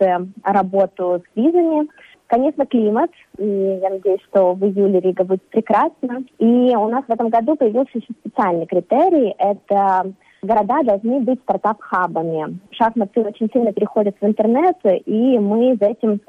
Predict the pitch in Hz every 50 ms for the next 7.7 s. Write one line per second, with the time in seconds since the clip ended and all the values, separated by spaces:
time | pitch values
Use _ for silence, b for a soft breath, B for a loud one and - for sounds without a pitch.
0 | B B B B B B B - - 233 - - 254 233 - 269 262 247 240 254
1 | - 226 220 180 - 175 165 165 165 160 - _ - - 185 185 185 185 185 208
2 | 233 269 240 - 254 220 202 202 190 190 185 196 202 - 208 208 190 202 190 190
3 | 202 190 190 - _ - 190 185 _ - - 208 226 262 277 262 220 202 196 175
4 | 175 175 170 - - 196 196 190 165 160 160 160 - - 170 - - 170 165 165
5 | 165 160 165 170 165 165 160 165 _ - 165 170 - 185 190 247 247 - 202 185
6 | 180 175 165 160 165 160 - - 170 175 175 180 175 170 170 175 180 180 175 175
7 | - 180 170 151 - - - - 143 151 156 156 165 170